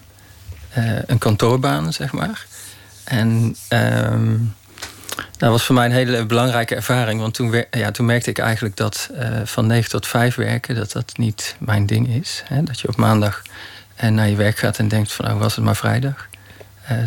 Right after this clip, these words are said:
eigenlijk heel vreselijk, weet je dat. Maar, eh, voor mij dus een hele wijze les. Eh, toen ben ik gestopt,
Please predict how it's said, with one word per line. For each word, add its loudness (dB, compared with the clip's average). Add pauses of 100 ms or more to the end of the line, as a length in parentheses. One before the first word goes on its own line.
eigenlijk 2
heel 6
vreselijk, 0
weet 0
je -2
dat. -2
Maar, 0 (440)
eh, -2
voor 0
mij 6
dus 0
een 4
hele 4
wijze 0
les. -2 (100)
Eh, -4
toen -4
ben 2
ik 2
gestopt, -2